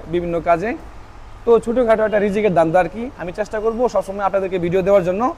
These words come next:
আর আকাশ ইসলাম ভাই, আপনি তো আমাদের, আমার কাছে, আমার সাথে অনেক দিন যাবত আছেন, আমি আপনাকে ধন্যবাদ দেওয়া শুরু করবো না।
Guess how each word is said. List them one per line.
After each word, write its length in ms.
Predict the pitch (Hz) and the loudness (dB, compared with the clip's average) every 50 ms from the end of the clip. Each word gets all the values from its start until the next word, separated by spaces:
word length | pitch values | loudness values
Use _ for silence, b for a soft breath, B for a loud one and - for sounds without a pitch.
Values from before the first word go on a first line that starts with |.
| B B B B B B B B B | B B B B B B B B B
আর 140 | - 147 147 | 0 2 2
আকাশ 240 | 151 175 - 208 196 | 2 2 0 0 -2
ইসলাম 300 | 196 196 226 233 233 226 | -2 0 2 2 4 6
ভাই, 100 | 220 233 | 6 6
আপনি 240 | 208 196 196 196 220 208 | 6 6 2 2 -2 2
তো 60 | 233 | 2
আমাদের, 300 | 226 202 214 214 202 220 226 | 2 2 2 2 2 0 0
আমার 240 | 190 180 185 190 | 2 0 0 -2
কাছে, 300 | 190 196 196 180 202 208 | -2 -6 -10 -4 0 0
আমার 220 | 202 180 180 185 180 | 0 2 2 0 2
সাথে 220 | - 208 - - - | 0 0 0 2 0
অনেক 220 | 190 208 247 240 202 | 0 2 0 -2 -2
দিন 100 | 240 226 | -2 2
যাবত 240 | 214 220 202 202 165 | 2 4 4 4 2
আছেন, 300 | 170 151 151 147 139 131 | 0 2 0 -4 -4 -4
আমি 420 | 135 151 170 190 196 196 202 208 | -6 -6 -6 -4 -6 -4 -4 -2
আপনাকে 640 | 196 180 180 175 196 190 170 190 196 196 196 196 180 143 | -2 -4 -4 -4 -6 -6 -4 -2 -2 0 0 -2 -2 -2
ধন্যবাদ 280 | 156 160 170 175 180 180 | -4 -4 -2 -4 -2 -2
দেওয়া 120 | 185 - | -2 -4
শুরু 100 | 185 185 190 | -4 -6 -4
করবো 220 | 185 196 170 165 | -4 -4 -4 -4
না। 200 | 175 185 190 190 | -4 -6 -6 -6